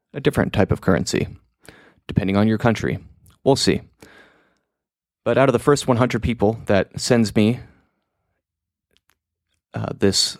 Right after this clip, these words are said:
letter in the prescribed format, I will also be throwing in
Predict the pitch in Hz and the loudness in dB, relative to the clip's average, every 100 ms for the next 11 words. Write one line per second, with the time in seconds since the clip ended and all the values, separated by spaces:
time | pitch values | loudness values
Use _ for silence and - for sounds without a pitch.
0 | - 101 98 107 127 101 95 95 - 98 | -6 -2 2 0 0 0 -2 -4 -4 0
1 | 92 - _ _ - 110 - - - 101 | 0 -2 _ _ -2 0 0 -4 0 2
2 | 95 85 92 110 113 - _ - 92 92 | 2 2 0 -2 -2 -4 _ -4 0 2
3 | 113 - - - - _ _ 113 113 117 | 0 -4 -20 -20 -20 _ _ -2 2 2
4 | 113 - 127 131 123 113 - 107 104 101 | 2 2 -2 -2 -4 -4 0 2 4 2
5 | 101 104 | 0 -2